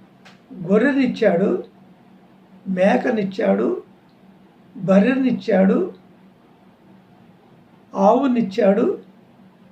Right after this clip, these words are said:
జింకనిచ్చాడు, కుందేలు ఇచ్చాడు,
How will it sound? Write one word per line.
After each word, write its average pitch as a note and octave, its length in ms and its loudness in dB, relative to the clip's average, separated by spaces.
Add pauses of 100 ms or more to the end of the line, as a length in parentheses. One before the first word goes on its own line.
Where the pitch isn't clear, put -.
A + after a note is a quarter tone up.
(640)
జింకనిచ్చాడు, A#3 1120 0 (1600)
కుందేలు A#3+ 440 0
ఇచ్చాడు, A3 560 -2